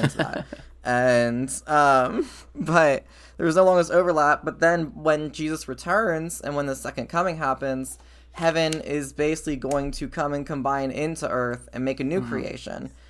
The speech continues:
Speaker 1: uh, which they describe as a city. I think it's interesting that heaven undergoes economic development.
Speaker 2: <laughs>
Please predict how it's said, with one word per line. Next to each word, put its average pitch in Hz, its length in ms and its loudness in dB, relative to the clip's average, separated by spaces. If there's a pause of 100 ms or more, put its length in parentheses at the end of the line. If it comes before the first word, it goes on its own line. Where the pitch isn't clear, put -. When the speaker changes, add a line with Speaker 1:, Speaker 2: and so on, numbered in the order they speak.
(180)
Speaker 1:
uh, 123 140 2
which 123 220 -2
they 131 80 2
describe 127 420 2
as 113 80 -10
a 120 80 -6
city. 120 460 -2 (280)
I 139 100 -2
think 156 180 -2
it's 139 160 -4
interesting 160 720 -2
that 135 500 2
heaven 151 380 2
undergoes 131 720 0
economic 127 580 0
development. 120 720 0
Speaker 2:
<laughs> 131 100 -2